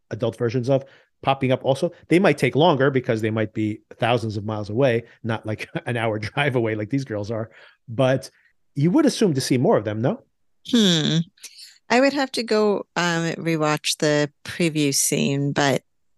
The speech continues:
Speaker 2: I didn't question it at the time that I saw it. I don't know. Interesting point.
Speaker 1: Other things we see in those coming attractions is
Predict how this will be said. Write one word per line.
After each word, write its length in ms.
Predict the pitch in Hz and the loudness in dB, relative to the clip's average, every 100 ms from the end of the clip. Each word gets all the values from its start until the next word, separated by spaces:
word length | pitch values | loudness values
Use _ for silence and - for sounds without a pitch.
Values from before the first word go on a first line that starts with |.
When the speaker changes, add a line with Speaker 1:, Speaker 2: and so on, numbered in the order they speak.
| _ | _
Speaker 2:
I 80 | 214 | 2
didn't 220 | 269 240 | 4 2
question 420 | - 175 - - | 2 0 0 -2
it 200 | 139 160 - | 0 0 -2
at 80 | 160 | -4
the 60 | |
time 240 | 147 165 156 | -2 0 0
that 100 | 147 | 0
I 80 | 143 | 0
saw 300 | - 160 143 | 0 0 2
it. 240 | 143 - - | 0 -2 -2
I 100 | 208 | -2
don't 120 | 254 | 0
know. 300 | 285 135 147 - | 0 0 -2 -4
Interesting 520 | - 190 226 - 202 | -4 -2 -2 0 -2
point. 320 | 185 170 143 - _ _ _ _ | -2 -2 -4 -8 _ _ _ _
Speaker 1:
Other 140 | 151 156 | -2 0
things 180 | 156 | 0
we 80 | 135 | 0
see 160 | 127 131 | 0 0
in 80 | 117 | 0
those 160 | 113 | -2
coming 220 | - 113 110 | -4 -6 -6
attractions 520 | - 120 - 113 104 | -4 -4 -4 -8 -6
is 280 | 110 110 | -6 -6